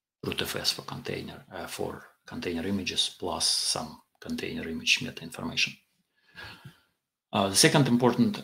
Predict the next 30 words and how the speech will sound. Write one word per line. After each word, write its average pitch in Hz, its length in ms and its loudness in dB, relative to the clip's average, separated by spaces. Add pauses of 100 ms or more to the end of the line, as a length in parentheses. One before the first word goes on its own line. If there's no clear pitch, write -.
uh, 98 260 0
O 107 60 -4
C - 160 2
I 95 120 4
spec 139 440 4
is 104 200 -2
runtime 101 460 2
specification, 147 880 2 (160)
which, - 440 6
uh, 95 260 0 (560)
standardizes 101 1120 -2
and 82 400 -10
defines, 92 680 -4
uh, 90 300 -6
container, 98 680 -2 (500)
uh, 82 320 -10 (680)
configuration 92 880 0
and 90 240 -8
lifecycle. - 640 -2 (680)
So - 120 -10
container 127 420 4
configuration 101 680 -4
is 87 100 -6
again 90 560 -8
a, 90 600 -12
a, - 40 -16
just - 300 -10
a - 40 -14
json 98 460 -4
file, 113 520 -2